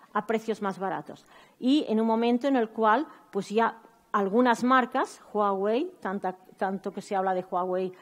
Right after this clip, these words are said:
en los periódicos estadounidenses y el presidente también, pues es una manera de que Huawei ahora todo el mundo sabe quién es. Eso por otra parte.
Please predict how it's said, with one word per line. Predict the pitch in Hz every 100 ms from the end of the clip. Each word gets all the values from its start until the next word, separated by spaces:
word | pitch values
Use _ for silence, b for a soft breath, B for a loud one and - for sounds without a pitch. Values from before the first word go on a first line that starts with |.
| B B -
en | 226
los | 190
periódicos | - 190 208 208 202 180
estadounidenses | - 185 175 180 180 208 220 226 277 -
y | 185
el | 185 160
presidente | - 180 175 190 202
también, | 214 233 233 254 320 B B B
pues | 254 -
es | 254 -
una | 262
manera | 254 247 254 269
de | 254 220
que | 254 254
Huawei | 233 220 240
ahora | 240 247 247
todo | 269 254
el | 247
mundo | 247 254 262
sabe | 233 214 262 B B B -
quién | 233 165
es. | - - _ b b b b b b b b
Eso | 226 240
por | 254
otra | 247 226
parte. | 220 277 370 302